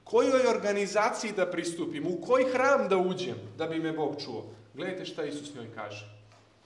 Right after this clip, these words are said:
„Ali dolazi čas, ženo, i već je tu, kada će se pravi klanjaoci klanjati Ocu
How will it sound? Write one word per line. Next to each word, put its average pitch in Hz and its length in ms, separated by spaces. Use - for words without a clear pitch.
„Ali 135 220
dolazi 180 580
čas, 208 360
ženo, 123 380
i 131 120
već 160 380
je - 200
tu, 165 320
kada 123 180
će 127 160
se 131 300
pravi 202 420
klanjaoci 180 800
klanjati 185 720
Ocu 151 440